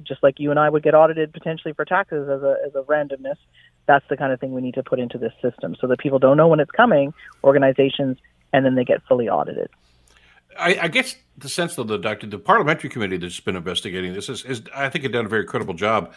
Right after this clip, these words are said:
Speaker 2: of, of turning over all the rocks and finding out what's going on. And Kevin Waugh, who's a Conservative M P on the committee, uh, I, I think encapsulated that. He says, "Sport Canada has done a pretty good job of establishing standards for funding, but a horrible,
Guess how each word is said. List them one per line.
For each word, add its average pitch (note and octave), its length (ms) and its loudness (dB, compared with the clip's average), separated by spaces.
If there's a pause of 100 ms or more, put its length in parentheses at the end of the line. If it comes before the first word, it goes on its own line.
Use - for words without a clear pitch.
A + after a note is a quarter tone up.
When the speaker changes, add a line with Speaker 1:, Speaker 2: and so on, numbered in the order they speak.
(400)
Speaker 2:
of, G2+ 180 0
of A#2 220 -4
turning B2 260 -2
over G#2+ 240 -2
all G#2 80 2
the F#2 80 -8
rocks F#2+ 300 -4
and G2+ 100 -12
finding G2 300 -4
out F#2+ 80 -6
what's F#2+ 160 -14
going F#2+ 240 -6
on. G#2 160 -4
And G#2 400 -8
Kevin C3 280 -4
Waugh, A2+ 220 4
who's F2+ 140 -6
a D#2+ 40 -18
Conservative G2 480 -10
M F2 120 -8
P F2+ 120 -10
on E2+ 80 -6
the E2 60 -18
committee, F2+ 380 -8 (460)
uh, G#2 420 0
I, B2 80 0
I - 20 -2
think A2 220 -4 (100)
encapsulated A#2 720 -4
that. F#2 160 -4
He G2+ 80 -8
says, - 180 -10
"Sport - 240 -6
Canada C3+ 280 -2
has G#2 120 -2
done B2 140 -4
a A2 40 -4
pretty G3 200 -4
good D3+ 140 -6
job A2+ 240 2
of F#2+ 80 -8
establishing A2 580 -6
standards A2+ 460 -4
for G#2 100 -12
funding, A#2 380 -4 (320)
but A2 120 -2
a A2 80 2
horrible, A#2 680 0